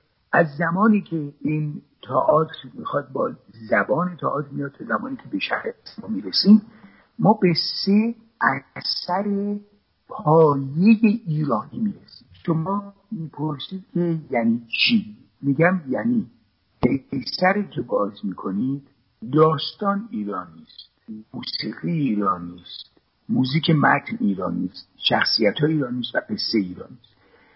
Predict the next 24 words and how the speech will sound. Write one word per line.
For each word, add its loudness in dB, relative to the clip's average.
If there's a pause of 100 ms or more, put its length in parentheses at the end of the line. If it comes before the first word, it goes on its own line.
(260)
و 8
حرکت 0 (140)
دوربین، 2 (120)
حرکت -4
دوربین -8
یک -10 (760)
کار -4
شاهکاری 0
در -2
دوره -8
خودشه. -12 (920)
همچنان 6
که 2
همون 4
حسن -2 (140)
سیاهی 2
هم -6
که -8
باز -4 (480)
شما -4
داری -4
نگاه -2
می‌کنید، -4 (340)
یک 4